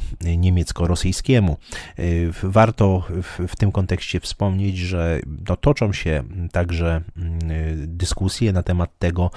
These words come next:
czy będzie przedłużony kontrakt jamalski.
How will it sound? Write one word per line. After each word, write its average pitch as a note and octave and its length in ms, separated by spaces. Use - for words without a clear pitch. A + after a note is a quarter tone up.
czy - 160
będzie F2+ 400
przedłużony F2 580
kontrakt F2 540
jamalski. G2 320